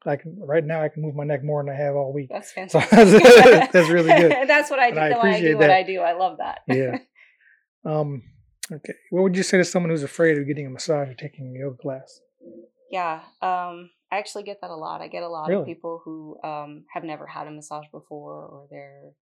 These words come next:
Speaker 2: nervous about being touched, or nervous about, like, do I have to get naked and get on the table? And, um, yeah, see? <laughs> So, um, for massage, I would say just come and try it. Do
Speaker 1: Mm-hmm.
Speaker 2: thirty minutes with me. Um,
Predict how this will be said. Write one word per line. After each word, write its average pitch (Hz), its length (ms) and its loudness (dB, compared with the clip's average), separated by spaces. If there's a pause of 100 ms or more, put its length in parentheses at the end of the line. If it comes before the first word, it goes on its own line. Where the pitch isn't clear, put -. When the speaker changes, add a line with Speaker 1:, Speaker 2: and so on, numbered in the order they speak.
(120)
Speaker 2:
nervous 156 540 -20
about 147 300 -20
being 151 200 -20
touched, - 340 -20
or 147 120 -20
nervous 147 400 -20
about, 151 240 -20
like, 147 180 -20
do 151 80 -18
I 151 40 -16
have 151 100 -20
to 165 100 -14
get 156 160 -14
naked 147 400 -18
and 147 140 -20
get 147 120 -14
on 147 140 -20
the 147 80 -20
table? 151 480 -16
And, 165 220 -16 (440)
um, 165 360 -16 (200)
yeah, 175 300 -4 (240)
see? 240 480 0
<laughs> 311 420 2 (360)
So, 220 440 -2
um, 196 500 0 (340)
for 226 180 -6
massage, 214 480 -2
I 202 160 -4
would 202 180 -8
say 180 580 -6 (280)
just 233 300 -16
come 262 160 -14
and 202 100 -18
try 165 240 -12
it. 170 160 -14 (240)
Do 196 60 -18
Speaker 1:
Mm-hmm. 139 120 -8
Speaker 2:
thirty 175 220 -6
minutes 160 400 -16
with 165 160 -16
me. 151 280 -20 (420)
Um, 147 600 -14